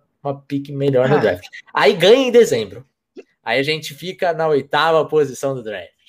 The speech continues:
Speaker 1: sabe? É isso que aconta-, tem acontecido nos últimos anos. Mas, é, eu tô esperando umas sete vitórias. Não acho que esse time aí vai, vai chegar em playoffs. É, porque eu não tenho expectativa no Sam Darnold, tá?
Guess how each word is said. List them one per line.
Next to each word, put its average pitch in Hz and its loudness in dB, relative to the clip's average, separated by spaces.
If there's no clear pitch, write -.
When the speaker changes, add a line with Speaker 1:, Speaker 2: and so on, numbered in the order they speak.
Speaker 1:
sabe? 107 -8
É 101 -10
isso 110 -14
que 117 -8
aconta-, 110 -8
tem 127 -4
acontecido 123 -4
nos 123 -6
últimos 131 -4
anos. 101 -8
Mas, 120 0
é, 131 4
eu 120 0
tô 170 0
esperando 165 2
umas 190 0
sete - -4
vitórias. 139 0
Não 120 -4
acho 120 -2
que 139 -4
esse - -4
time 127 -10
aí 117 -8
vai, 110 -6
vai 110 -4
chegar 113 -4
em 113 -8
playoffs. 110 -2
É, 113 -2
porque 160 -2
eu 214 4
não 226 2
tenho 208 2
expectativa 196 0
no 180 -6
Sam 190 -6
Darnold, 113 -4
tá? 104 -10